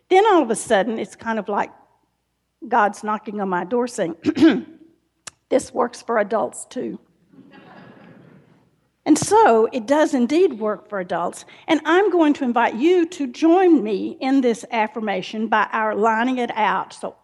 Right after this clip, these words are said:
it's a little like a metronome that slows it down and helps us to hear the words. So I will say a line and you repeat after me if you want to participate in this affirmation.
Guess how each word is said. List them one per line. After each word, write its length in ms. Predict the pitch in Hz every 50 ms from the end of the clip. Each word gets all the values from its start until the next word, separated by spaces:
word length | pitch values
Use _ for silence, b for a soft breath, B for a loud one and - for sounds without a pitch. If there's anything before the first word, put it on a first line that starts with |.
| _ -
it's 160 | - 165 -
a 60 | 226
little 240 | 220 233 285 302 302
like 200 | 277 254 240 -
a 60 | 208
metronome 640 | 220 208 226 247 226 - - 220 214 214 202 202 190
that 180 | 208 190 -
slows 380 | - - 247 247 247 254 240 -
it 160 | 226 - -
down 260 | 233 220 220 220 220 B B B B B B
and 100 | 247 277
helps 240 | 233 294 277 277 -
us 160 | 269 233 - -
to 120 | - 220
hear 400 | 190 - - - 285 285 285 269
the 100 | 233 233
words. 640 | 208 190 214 233 226 220 196 175 165 165 - - - B B B B B B B B
So 100 | - 269
I 200 | - 220 262 294
will 140 | 339 320 -
say 260 | - - 262 247 240
a 80 | 233 226
line 320 | 220 226 226 220 226 226
and 180 | 214 208 214 214
you 240 | 226 233 233 - - 208
repeat 440 | 233 240 - - - 226 214 208 -
after 340 | - 226 220 226 - - 208
me 260 | 214 208 202 202 226
if 140 | 208 220 -
you 80 | 220 214
want 200 | 214 190 - -
to 80 | 208
participate 840 | - - 240 - 339 359 - - 262 - 226 196 185 208 - - - _ _ _ _
in 100 | - 240
this 160 | 233 214 - 226
affirmation. 640 | 208 196 - - 196 190 185 185 180 - 226 247